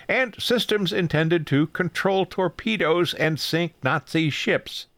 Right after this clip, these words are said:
Back then, the German Navy was proficient at jamming radio signals that guided torpedoes, but Lamarr suggested that a communications system that frequently changed from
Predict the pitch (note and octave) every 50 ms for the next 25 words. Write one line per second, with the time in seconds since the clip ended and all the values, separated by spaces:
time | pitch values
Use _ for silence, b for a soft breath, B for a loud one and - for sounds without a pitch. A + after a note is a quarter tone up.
0 | _ _ _ _ _ _ _ _ - C#3+ D#3+ - - F3 F#3 F3+ D#3+ C#3 G#2+ -
1 | A2+ D3 D3+ D3 D3 C3 A2+ A2 C3 E3 D3+ A2+ A2+ G2+ F#2 F#2+ G2 F#2 - -
2 | - A2+ G#2 - - D#3 C#3+ - B2+ A#2 G#2 F#2+ D#2 D2+ D2+ G#2+ B2 D#3+ C#3+ A#2
3 | G#2 G2 F#2+ F#2 G2 A#2 D3+ D3+ A#2+ G#2+ G2+ G2 F#2 - - A2+ G#2 F2+ F2+ G#2
4 | G#2+ C3 C3 - - G#2+ F#2 F#2 E2+ G2 A#2+ D3 E3 C3+ A#2 G2+ F2+ F2 - -
5 | A2 G2 F2 - A#2+ B2 A2+ G2+ G2 G#2+ D3 - - B B B B B B -
6 | - C#3 C3+ D3 D3 C#3+ D#3+ G3 G#3+ G#3 F#3+ F#3+ F#3+ E3 - - D#3+ C#3+ A#2+ G#2+
7 | C#3 E3 F#3+ F3 D#3 - - D3 C#3+ C#3+ A#2 B2+ B2 B2 A#2+ A#2 G#2+ G#2+ - -
8 | B2 C#3+ D3 C3+ A#2+ - - - E3 F#3 E3 - D#3 C#3+ C3 A#2+ A#2+ - - -
9 | - D3+ B2+ - - C#3+ D#3+ b b b b - D3+ - - - E3 F#3+ - -
10 | C#3 A#2+ G#2+ A2+ G#2+ - - - E3+ D#3+ D3 C#3+ D3 D3+ - - - - G#2 F#2+